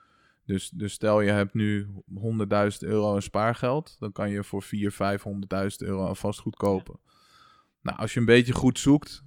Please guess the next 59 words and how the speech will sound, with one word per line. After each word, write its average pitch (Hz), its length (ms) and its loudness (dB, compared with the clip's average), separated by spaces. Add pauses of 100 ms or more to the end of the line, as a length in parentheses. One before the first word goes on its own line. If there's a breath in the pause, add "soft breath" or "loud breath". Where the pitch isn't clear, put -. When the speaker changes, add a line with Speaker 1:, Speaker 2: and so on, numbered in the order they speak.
(220)
Speaker 1:
je 110 140 -2
moet, 117 120 2
het - 100 -6
is 127 120 4
echt 135 180 6
goed 143 220 6
zoeken 147 280 6
op 139 140 8
dit 131 140 6
moment. 135 440 4
Het, 117 160 -10
het 117 320 -2
is 117 100 -2
niet 131 160 0
makkelijk 127 440 2
om, 123 240 -2
om 120 240 -4
goed 127 300 -2
en 110 140 -2
goedkoop 117 360 -2
vastgoed 120 400 -6
te - 80 -16
vinden. 113 440 -6 (720 loud breath)
Dan 98 180 -2
kan 117 200 6
je 117 80 4
daar 107 160 4
in 107 60 2
sommige 117 300 -2
steden 110 460 2
nog, 110 300 0
eh, 110 200 0
eh, 110 580 -4
appartementjes 113 840 -2
voor, 110 220 -4
voor 110 280 -2
honderdvijfentwintigduizend 107 1400 -4
euro, 107 580 -2
eh, 104 40 -10
voor, 95 200 -10
voor 107 180 -8
kopen. 101 360 0
Dan 104 140 -4
kan 101 180 -2
je 98 380 -4
v-, - 140 -16
vier 107 360 -4
appartementjes 107 760 -4
of 113 80 -10
zo 98 180 -4
zou 98 160 -4
je 90 60 -4
daarmee 90 280 -4
kunnen 101 220 -8
kopen 98 340 -4
met 101 120 -4
honderdduizend 101 600 -2
euro. 110 420 -6
Speaker 2:
Ja. 175 240 -14